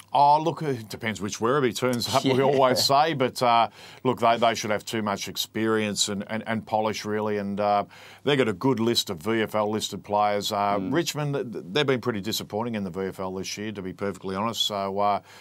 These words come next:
Speaker 1: you'd expect Werribee to have a win there.
Speaker 2: It showed for Richmond, I think, that the lack of depth across the club at times. They've been hit by injuries and they're struggling. Their V F L list is really strong. They did some fantastic recruiting. They got Ross Young in as captain, who's been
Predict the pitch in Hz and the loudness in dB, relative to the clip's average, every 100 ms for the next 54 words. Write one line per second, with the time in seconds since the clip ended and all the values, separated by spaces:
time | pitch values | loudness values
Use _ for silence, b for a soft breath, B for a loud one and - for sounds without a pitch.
0 | B 107 104 - 110 - 104 104 98 90 | B -6 -4 -4 -4 -2 0 0 0 -2
1 | 98 92 92 98 87 87 95 B B B | -4 -4 -6 -6 -6 -10 -14 B B B
2 | 170 - 202 226 233 165 - 208 156 135 | -2 2 4 2 0 -6 -4 0 0 0
3 | 156 139 135 127 - 135 147 147 156 151 | 2 2 2 0 -2 -4 0 2 2 2
4 | 131 135 123 - - - 127 - 123 127 | 0 0 0 -4 -6 0 0 0 0 2
5 | 113 117 - 120 113 147 180 127 139 147 | 2 0 -2 0 2 4 2 2 0 0
6 | - 156 143 156 127 139 175 170 143 135 | 2 4 4 2 2 2 2 0 0 2
7 | 143 135 180 226 247 220 147 135 147 113 | 2 4 2 2 0 2 2 2 2 0
8 | 98 - 143 110 117 143 202 220 196 139 | -2 0 0 0 -2 0 0 4 4 4
9 | 104 - 139 104 131 202 196 151 113 117 | 0 2 2 4 2 2 0 -2 0 0
10 | 117 - 156 151 160 123 - 135 131 117 | 0 0 0 0 0 0 2 4 4 4
11 | 117 120 113 143 147 143 131 127 113 - | 4 4 4 2 4 2 2 2 0 0
12 | 135 - 131 120 107 123 113 | 0 2 0 0 2 0 0